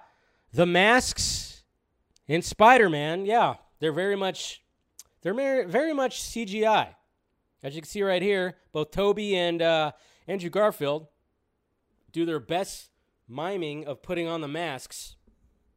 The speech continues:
for Spider-Man Home-, I, I love this shot too, by the way. Such a cool shot, and both of them running in opposite directions. So cool.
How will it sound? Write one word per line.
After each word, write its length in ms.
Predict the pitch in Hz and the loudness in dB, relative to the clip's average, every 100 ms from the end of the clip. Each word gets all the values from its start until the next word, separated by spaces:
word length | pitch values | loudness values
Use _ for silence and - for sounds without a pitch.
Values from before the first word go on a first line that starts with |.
| _ _ _ _ _ | _ _ _ _ _
for 120 | - | -12
Spider-Man 440 | 151 - 160 160 151 | -8 -4 -2 -2 -4
Home-, 180 | 165 160 | -6 -6
I, 140 | 156 | -6
I 160 | 170 175 | -4 -4
love 220 | 165 165 | -2 -4
this 100 | 139 | -6
shot 400 | - 160 143 - | -8 -6 -6 -8
too, 160 | - 127 | -18 -16
by 140 | 107 | -16
the 100 | 101 | -18
way. 220 | 95 104 _ _ - | -18 -20 _ _ -10
Such 320 | - 247 175 | 0 0 0
a 40 | |
cool 280 | - 160 143 | -8 -8 -8
shot, 400 | - 147 143 143 _ _ _ _ - | -8 -4 -4 -6 _ _ _ _ -14
and 120 | 127 | -6
both 220 | 151 175 | -2 -2
of 100 | 160 | -4
them 200 | 156 151 | -6 -4
running 260 | 147 156 151 | -4 -4 -6
in 80 | 131 | -6
opposite 480 | 147 151 147 160 | -6 -6 -8 -12
directions. 800 | - 123 143 - 170 160 160 - | -10 -8 -6 -8 -8 -8 -10 -14
So 320 | - - 190 127 | -20 -10 -8 -8
cool. 460 | - 120 120 123 | -8 -12 -12 -14